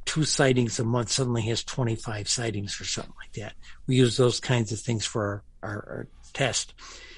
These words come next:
And what, what it turned out to be is people probably read a newspaper article that said you could report your U F Os to mufon or New Fork,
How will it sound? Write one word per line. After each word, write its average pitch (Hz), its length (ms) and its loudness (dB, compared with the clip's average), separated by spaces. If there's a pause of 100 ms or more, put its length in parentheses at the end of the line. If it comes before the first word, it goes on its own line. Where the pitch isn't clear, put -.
(300)
And 131 400 2 (180)
what, 160 240 0
what 175 420 0
it 170 120 -6
turned 180 240 2
out 165 160 2
to 151 100 -2
be 196 300 4
is 143 200 2
people 165 320 -4
probably 156 340 4
read 135 220 4
a 127 80 2
newspaper 139 540 2
article 135 380 2
that 127 80 0
said 131 260 0
you 156 80 2
could 139 180 -4
report 131 380 0
your 127 220 0
U 143 260 6
F - 160 -2
Os 135 240 4
to 120 120 -4
mufon 131 520 2
or 110 80 -2
New 175 220 8
Fork, - 480 -2